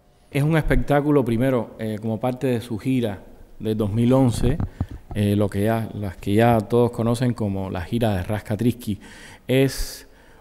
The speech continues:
un disco que básicamente se concebió en los estudios de Los Ángeles, en After Hours,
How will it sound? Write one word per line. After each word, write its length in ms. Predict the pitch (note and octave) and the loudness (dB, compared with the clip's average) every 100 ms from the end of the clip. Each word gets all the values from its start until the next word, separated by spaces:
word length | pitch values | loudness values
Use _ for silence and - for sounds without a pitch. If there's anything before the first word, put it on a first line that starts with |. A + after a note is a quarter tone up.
| _ | _
un 180 | B2+ C#3+ | 2 4
disco 400 | C3+ D#3+ - C3+ | 4 2 2 0
que 300 | G#2+ A2+ G#2+ | 2 2 2
básicamente 840 | G#2 B2 - C3+ B2+ C3+ C3+ C3+ | 2 0 0 2 4 4 2 0
se 260 | A#2+ - A#2 | 0 -2 -2
concebió 920 | A#2+ A#2+ A2+ - A2 B2+ C#3+ B2+ - - - _ - _ | 2 0 0 0 4 6 6 4 -4 -18 -20 _ -20 _
en 520 | - B2+ C3 C3+ B2+ A2 | 0 2 4 2 2 0
los 140 | G2+ | 0
estudios 380 | G2 - B2+ A#2+ | 0 4 6 6
de 60 | A2 | 4
Los 200 | G#2 C#3+ | 2 2
Ángeles, 720 | C#3+ A#2 A#2 C#3+ D#3+ - - - _ _ _ _ - | 2 2 0 0 -4 -14 -20 -20 _ _ _ _ -6
en 400 | G2+ G2 G2 G2+ | -4 -2 -4 -4
After 320 | A2 - A#2 | -4 0 4
Hours, 460 | B2+ D3 F3+ - | 4 4 2 -4